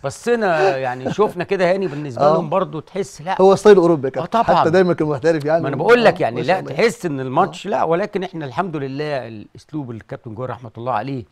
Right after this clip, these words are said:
Speaker 1: تبعه أداء اللعيبة وفكر اللعيبة والتنظيم الدفاعي وكل هذه الأمور، وما كانش عندنا بقى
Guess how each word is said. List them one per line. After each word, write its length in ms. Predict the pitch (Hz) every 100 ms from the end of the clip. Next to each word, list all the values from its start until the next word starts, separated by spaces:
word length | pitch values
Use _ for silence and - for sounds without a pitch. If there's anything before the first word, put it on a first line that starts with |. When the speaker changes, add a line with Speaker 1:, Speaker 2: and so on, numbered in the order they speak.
| _ _ _ _ -
Speaker 1:
تبعه 400 | 160 135 110 117
أداء 320 | 131 117 208
اللعيبة 580 | 196 147 131 143 165 110 90 _ _ -
وفكر 840 | 117 113 113 107 101 - 196 180
اللعيبة 560 | 139 123 80 156 143 127
والتنظيم 760 | 117 110 - - 110 101 190
الدفاعي 460 | 170 107 127 160 160
وكل 280 | 135 170 170
هذه 180 | 156 175
الأمور، 440 | - 156 214 226 - _ _ _ - - _ -
وما 120 | 131
كانش 260 | 165 226 202
عندنا 340 | 170 165 226
بقى 480 | 202 190 160 143 -